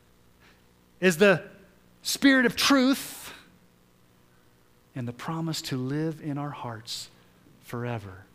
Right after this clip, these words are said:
as that guarantee until we step foot into heaven to receive our inheritance. So let me ask you to bow your heads this morning.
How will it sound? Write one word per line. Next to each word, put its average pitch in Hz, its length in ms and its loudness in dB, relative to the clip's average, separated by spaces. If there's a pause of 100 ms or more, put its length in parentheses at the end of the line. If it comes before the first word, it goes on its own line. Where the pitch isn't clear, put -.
(600)
as 110 180 -12
that 120 260 -10
guarantee 120 840 -10 (340)
until 117 460 -10
we 117 160 -12
step - 360 -12
foot 123 140 -12
into 123 160 -8
heaven 104 420 -12 (400)
to - 140 -16
receive 107 500 -10 (680)
our 101 120 -14
inheritance. - 760 -18 (2000)
So - 140 -12
let 170 80 -2
me - 20 -2
ask 185 240 -6
you 165 60 -2
to 147 60 -4
bow 139 200 -4
your 143 160 -4
heads 147 280 -8
this - 220 -10
morning. 110 400 -12